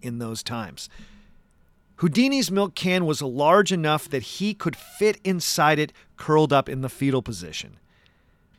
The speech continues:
The act would begin with the can being brought out on stage and then being filled in front of the audience with water, milk,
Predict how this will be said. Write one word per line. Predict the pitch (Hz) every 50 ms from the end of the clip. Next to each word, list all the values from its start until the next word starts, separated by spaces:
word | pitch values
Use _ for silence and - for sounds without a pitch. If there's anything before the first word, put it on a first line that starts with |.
| _ _ _ _ _ _ _ _ _ _ -
The | 104 117 165 208 -
act | - 208 240 240 - -
would | 254 247 190
begin | 208 220 165 139 156 143 131 139 139
with | 135 139 - -
the | - 131
can | - - - - 226 208 156 120 113 143 175
being | 175 143 131 127 123 120
brought | 101 - 107 113 123 147 185 214 -
out | - 175 185 180
on | 175 175 175 170
stage | - - - - 135 113 110 113 127 127 - - - - - _ _
and | 160 175 175 180
then | 202 214 220 208 180
being | 127 - 196 202 202 202 196
filled | - - - 254 240 190 170 165 160
in | 165 160
front | 147 - - - 147 165 202 202
of | 220 220 185
the | 208 202
audience | 175 143 123 113 117 110 117 143 156 - -
with | 131 160 165 - - - -
water, | 104 110 123 135 143 147 147 156 165 165 175 - _ _ _ _ _ _ _
milk, | 98 113 131 139 143 147 160 175 - - -